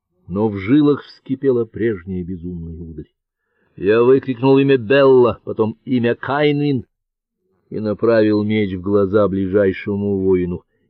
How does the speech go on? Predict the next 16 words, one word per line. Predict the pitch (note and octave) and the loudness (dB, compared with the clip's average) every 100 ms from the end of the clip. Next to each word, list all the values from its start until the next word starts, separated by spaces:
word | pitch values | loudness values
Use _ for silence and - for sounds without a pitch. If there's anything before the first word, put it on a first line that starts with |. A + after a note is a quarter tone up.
| - | -16
И | G#2 | -14
когда | G2+ F#2+ | -8 -6
тот | F2+ F2 | -6 -10
отклонился | G#2 - G2+ G#2 A2+ F#2+ - F#2 | -16 -10 -6 -4 -4 -8 -8 -8
в | E2+ E2 | -8 -6
бок, | F#2+ - | -6 -6
саданул | - A#2+ A2+ A2+ G2 - | -4 -2 0 -2 -2 -6
плечом | G2 G2 - - G#2 | -8 -8 -8 -6 -4
между | G2 F2+ G2 | -4 -4 -4
щитами | - - A#2 - G2+ F#2 | -6 -8 -6 -4 -4 -4
его | F#2+ G2 G2 F#2 | -6 -4 -2 -2
и | |
соседнего | F2 F#2 - F#2 E2 F2+ | -4 -14 -12 -12 -12 -14
бойца. | E2+ F2+ - F#2 - _ _ _ _ _ - | -14 -16 -16 -18 -18 _ _ _ _ _ -14
Щиты | - - C#3 D#3 | -10 -2 0 4
разошлись. | D3+ C3+ - - G#2+ - | 4 4 0 -8 -16 -16